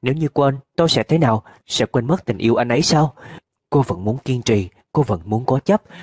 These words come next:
cô không muốn mất đi, cô muốn tất cả. Nếu như quên toàn bộ,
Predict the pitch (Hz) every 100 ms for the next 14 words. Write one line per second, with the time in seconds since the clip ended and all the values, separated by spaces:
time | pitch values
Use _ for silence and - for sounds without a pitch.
0 | - - 131 117 110 107 135 180 - 139
1 | 143 - _ - 95 101 139 196 - 107
2 | 98 127 - - - 120 120 131 120 165
3 | 156 107 92 95 95